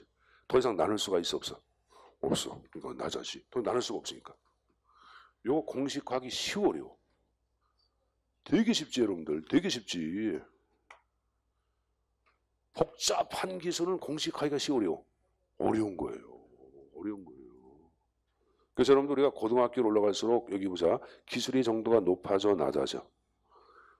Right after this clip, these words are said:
기술의 정도가 자꾸만 심화가 되고 높아지잖아. 그러니까 어떤 공식이 어려운 공식이 탄생을 해야 해. 그 어려운 공식을 만든 사람들은 굉장히 많은 심혈을 기울여가지고 그 어려운 공식이 탄생하는 거예요.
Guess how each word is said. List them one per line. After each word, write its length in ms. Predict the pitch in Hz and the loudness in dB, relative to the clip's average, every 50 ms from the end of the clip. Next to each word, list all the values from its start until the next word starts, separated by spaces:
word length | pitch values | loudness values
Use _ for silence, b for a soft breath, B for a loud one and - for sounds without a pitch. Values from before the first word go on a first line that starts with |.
| b - | b -6
기술의 380 | - - 160 - 180 175 185 175 | -2 -2 0 2 2 4 4 4
정도가 300 | 165 156 151 151 - - | 4 4 4 2 2 2
자꾸만 240 | 135 131 - 147 | 2 0 0 0
심화가 420 | 143 - - - 208 208 190 170 151 | 0 0 0 0 2 2 2 2 2
되고 160 | 135 127 120 | 0 0 2
높아지잖아. 520 | 107 110 107 - 131 131 113 110 92 80 73 73 76 80 87 90 90 85 78 - - _ _ - | 0 0 0 2 0 2 2 2 2 2 0 -2 -2 -4 -4 -6 -6 -8 -10 -12 -14 _ _ -6
그러니까 220 | - 170 175 170 | 0 2 4 4
어떤 240 | 120 135 160 156 - | 4 4 2 -2 -2
공식이 380 | - - 147 156 147 160 160 156 | -4 -4 -4 -4 -4 -2 0 0
어려운 300 | 92 98 123 147 151 156 | 2 2 2 2 0 0
공식이 300 | 135 143 139 - 135 - | -2 -2 -2 -4 -4 -4
탄생을 380 | - 151 147 139 131 127 117 | -2 4 6 6 6 6 6
해야 80 | 110 87 | 6 4
해. 160 | 73 - - - - _ b b b b b b b b b b b | 4 2 -2 -8 -12 _ b b b b b b b b b b b
그 100 | - 180 | 8 8
어려운 280 | 120 120 139 160 165 | 10 8 6 6 4
공식을 300 | 160 165 165 143 156 160 | 2 0 0 2 2 2
만든 260 | 139 98 101 123 135 139 | 4 2 2 2 2 0
사람들은 460 | 123 131 135 131 131 135 135 127 - | 2 0 0 0 0 0 0 0 -2
굉장히 460 | - - 143 196 233 220 220 202 170 | -4 -6 -4 -2 -2 0 2 4 4
많은 220 | 143 131 135 160 | 6 6 4 4
심혈을 440 | - - - 190 202 190 185 165 151 | 2 0 -2 0 4 4 4 4 4
기울여가지고 500 | - 127 120 110 104 101 98 98 113 120 | 4 4 4 6 6 6 6 6 4 2
그 100 | - - | 4 6
어려운 200 | - 113 123 117 | 6 6 6 6
공식이 280 | 95 104 104 113 117 - | 2 0 -2 -2 -2 -2
탄생하는 400 | - - 135 143 135 131 117 101 | -2 0 2 2 2 2 0 -2
거예요. 600 | 87 73 65 62 58 - 64 - 82 82 80 | -4 -4 -4 -6 -8 -10 -14 -14 -14 -14 -16